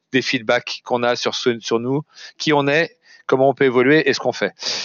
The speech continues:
Mais il y a un bouquin aussi qui m'a, qui m'a marqué, euh, qui s'appelle, qui est un bouquin d'Anthony Robbins, qui s'appelle, euh, Pouvoir illimité,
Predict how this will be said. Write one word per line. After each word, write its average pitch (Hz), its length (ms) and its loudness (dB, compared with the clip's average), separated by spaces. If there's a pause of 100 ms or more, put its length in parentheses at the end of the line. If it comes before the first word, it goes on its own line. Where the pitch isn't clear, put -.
(140)
Mais 127 100 -2
il 139 60 2
y 151 40 4
a 151 100 4
un 151 40 2
bouquin 165 320 0
aussi 160 280 2
qui - 120 -2
m'a, 120 540 2
qui - 140 -8
m'a 120 600 2 (280)
marqué, 139 500 0 (560)
euh, 104 600 4
qui - 120 -12
s'appelle, 120 380 0
qui - 120 -4
est - 20 0
un 113 40 0
bouquin 117 280 -6
d'Anthony 117 340 -2
Robbins, 120 340 2
qui - 760 -14
s'appelle, 113 340 -2
euh, 107 140 2
Pouvoir 120 360 0
illimité, 117 580 0